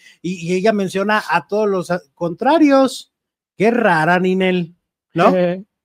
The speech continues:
Speaker 1: Sí está rara, ¿no?
Speaker 2: Mm.
Speaker 1: Ahora, fíjate, tan rara anda que también anda compartiendo videos en contra de Mar, sobre todo. Por ejemplo, hay un video, aquí la estamos viendo, lo que comparte Cultura Pop,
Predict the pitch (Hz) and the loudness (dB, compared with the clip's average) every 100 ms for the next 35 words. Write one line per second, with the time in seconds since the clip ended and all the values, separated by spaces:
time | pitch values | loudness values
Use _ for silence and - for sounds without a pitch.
0 | _ - 202 208 240 226 254 285 185 185 | _ -4 -2 2 2 4 2 2 2 0
1 | 285 - _ - - 233 170 196 202 185 | -2 -6 _ -18 -8 0 4 4 4 2
2 | 226 214 190 151 175 170 202 226 247 226 | 2 2 0 0 -2 0 2 4 6 4
3 | 214 220 240 247 208 - 175 170 165 180 | 2 2 2 0 -12 -8 -6 -2 -2 -2
4 | 185 202 202 165 156 143 156 185 170 151 | 0 -2 -2 -6 -6 -6 -4 -4 -2 0
5 | 156 185 160 139 151 147 135 139 131 143 | -2 -2 -6 -6 -6 -2 -2 -4 -6 -2
6 | 156 160 156 - 131 127 - 160 147 135 | 0 0 -2 -6 -8 -8 -2 -2 -2 -4
7 | 131 151 143 139 - - - 160 190 190 | -6 -6 -4 -6 -8 -16 -4 0 0 2
8 | 170 151 170 185 156 156 160 151 143 147 | 2 4 2 0 -4 -4 -4 -4 -4 -2
9 | 160 147 - 131 123 117 143 143 160 151 | -2 -2 -6 -12 -14 -4 -4 -2 0 0
10 | - 135 123 147 139 - 151 | -2 -10 -4 -4 -2 -2 -2